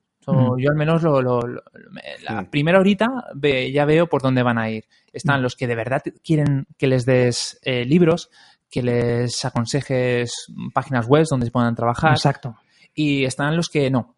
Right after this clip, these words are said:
Speaker 1: los que están esperando que les des ya todo mascadito, todo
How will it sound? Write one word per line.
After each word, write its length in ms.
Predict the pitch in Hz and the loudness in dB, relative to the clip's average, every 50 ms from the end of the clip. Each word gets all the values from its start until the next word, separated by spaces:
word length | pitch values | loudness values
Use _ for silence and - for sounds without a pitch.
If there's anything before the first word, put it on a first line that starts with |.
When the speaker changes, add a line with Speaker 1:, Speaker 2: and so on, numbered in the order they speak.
| _ _ | _ _
Speaker 1:
los 140 | - 143 - | -8 -6 -6
que 60 | 135 | -4
están 180 | - - 139 | -2 0 0
esperando 680 | 147 139 - - 135 135 135 135 135 135 139 143 160 151 - | 0 0 -2 -2 -2 0 0 0 0 2 2 2 0 -2 -4
que 80 | 135 | -8
les 160 | 123 120 117 123 | -8 -8 -4 -4
des 260 | 127 127 127 123 117 | -2 -2 -2 -2 -2
ya 240 | 135 123 123 123 123 - | -2 0 0 0 0 0
todo 220 | - 123 120 120 123 | 0 2 2 2 0
mascadito, 600 | 123 123 - - 123 127 131 135 - - 135 131 | -2 -2 -4 -4 -2 -2 -2 -2 0 0 0 0
todo 600 | 131 127 123 127 127 127 127 123 123 120 117 | 2 0 0 2 2 2 2 0 0 -2 -4